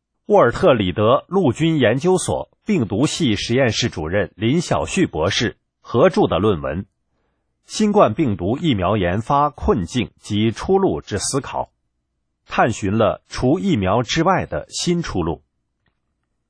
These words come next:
论文中说，最近我们进行过一个九字真言的回顾性研究，分析了来自世界六个国家、六个族裔的三十六例新冠病毒感染者，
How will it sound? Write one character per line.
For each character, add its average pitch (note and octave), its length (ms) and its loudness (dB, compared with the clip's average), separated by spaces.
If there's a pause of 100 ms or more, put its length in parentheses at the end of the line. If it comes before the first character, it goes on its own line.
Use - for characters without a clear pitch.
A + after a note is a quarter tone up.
(200)
论 E3+ 200 2
文 G#2 160 0
中 B2 180 -2
说， B2 340 0 (580)
最 G#3+ 180 0
近 D#3 180 0
我 G#2+ 100 2
们 G#2 200 0
进 C3 240 -2
行 G#2 180 -6
过 A#2 180 0
一 G2 120 -4
个 G#2 340 -2
九 F#2+ 300 -2
字 D3 200 0
真 F3 220 -2
言 F#2+ 240 -2
的 F#2 220 0
回 A2+ 260 -2
顾 E3 180 -2
性 F#2+ 220 -6
研 C#2+ 180 -8
究， G#2 280 -6 (840)
分 G#3 280 0
析 G3+ 160 -2
了 C#3+ 160 6
来 F#2+ 200 2
自 A#2+ 300 0
世 D3 220 0
界 C3 240 0
六 E3 180 2
个 G2+ 140 -4
国 D#2 200 -6
家、 A2+ 280 -2 (300)
六 G3+ 180 2
个 A#2 160 2
族 G#2+ 240 -4
裔 E3 160 0
的 E2 260 -4
三 F3 300 -2
十 E3 160 -2
六 E3+ 240 0
例 F2+ 320 -4
新 F#3+ 280 -2
冠 C3+ 260 2
病 A2 200 -2
毒 F#2 180 -4
感 G2+ 200 -2
染 B2 180 -2
者， - 220 -8